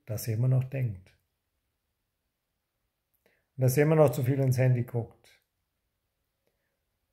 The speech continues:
Und dass er immer noch zu viele Fortbildungen macht im Yoga, statt einfach zu üben. Und es ist, es ist immer dasselbe. <clears throat> Man flüchtet sich in eine Illusion,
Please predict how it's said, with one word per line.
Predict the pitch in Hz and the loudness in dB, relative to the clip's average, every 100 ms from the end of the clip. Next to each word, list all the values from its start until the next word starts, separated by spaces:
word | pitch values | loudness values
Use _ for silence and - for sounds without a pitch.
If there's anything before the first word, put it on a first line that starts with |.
| _ - | _ -2
Und | |
dass | 135 | 2
er | 175 | 4
immer | 180 185 | 6 6
noch | |
zu | 185 156 | 4 0
viele | 151 151 | 0 2
Fortbildungen | 156 151 - 147 143 139 | 2 0 0 -2 -2 2
macht | 143 131 | 2 2
im | 143 | 0
Yoga, | 127 131 131 131 123 | 2 2 2 2 2
statt | 131 123 | 0 -4
einfach | 117 113 113 - | -4 -4 -8 -12
zu | - | -10
üben. | 123 131 139 139 - _ _ _ _ _ _ _ _ _ _ _ _ _ _ _ _ _ _ _ _ | -6 -6 -8 -12 -16 _ _ _ _ _ _ _ _ _ _ _ _ _ _ _ _ _ _ _ _
Und | 123 | -4
es | 123 - | -4 -4
ist, | 143 127 - 262 - _ _ _ _ _ | -6 -8 -12 -20 -20 _ _ _ _ _
es | - | -10
ist | 151 - | -8 -4
immer | 190 190 190 185 | 0 4 6 6
dasselbe. | 180 139 - 131 151 160 131 104 - _ | 4 -2 -2 -2 -2 -2 -4 -4 -12 _
<clears throat> | _ | _
Man | 196 190 143 139 127 | 6 6 6 0 -2
flüchtet | 151 156 - 143 | -4 -4 -4 -6
sich | 170 160 131 | -4 -4 -4
in | 120 | -2
eine | 117 123 160 | 0 0 2
Illusion, | 131 131 127 127 131 135 139 127 | 2 2 0 -2 -2 -2 -4 -10